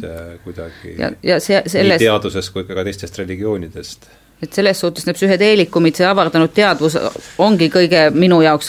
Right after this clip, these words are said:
Speaker 1: kõige parem võimalus nagu leida neid ühisosasid ja neid mustreid ja meil igaühel on mingi oma, oma vaatenurk ja me saame neid siis laiendada ja vaadata, kuidas need asjad omavahel kokku sobivad.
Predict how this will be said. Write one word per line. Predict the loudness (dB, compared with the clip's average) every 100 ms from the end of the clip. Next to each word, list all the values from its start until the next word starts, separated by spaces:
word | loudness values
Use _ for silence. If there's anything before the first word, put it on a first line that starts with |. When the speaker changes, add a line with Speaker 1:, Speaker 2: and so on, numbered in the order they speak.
| 0
Speaker 1:
kõige | 4 4 4 4
parem | 2 4 4 4
võimalus | 2 4 4 2 0 0
nagu | 0 0 2 4 4 0 -4 -14 _ _ 0
leida | 2 4 2 2
neid | 4
ühisosasid | 4 4 2 0 -2 -2 -4 -2
ja | 0
neid | -2 -2
mustreid | -2 -4 -4 -4 -2
ja | -2 0 0
meil | 0 -2 0
igaühel | 0 2 2 2
on |
mingi | 2 2 2
oma, | 2 2 -2 -10 -20 -20 -20 _ -6 -2 0
oma | 2 2
vaatenurk | 2 0 0 2 2 0 0
ja |
me | 0
saame | 2 2 2 2
neid | 0 -2
siis | -2 -2 -2 -8 -8 -4 -2 0
laiendada | 2 2 2 0 -2 -2
ja | 0
vaadata, | 0 0 -4 -6
kuidas | -4 -2
need |
asjad | -2 -2 0
omavahel | 0 0 -2
kokku | -2 -4 -4
sobivad. | -6 -4 -4 -4 -10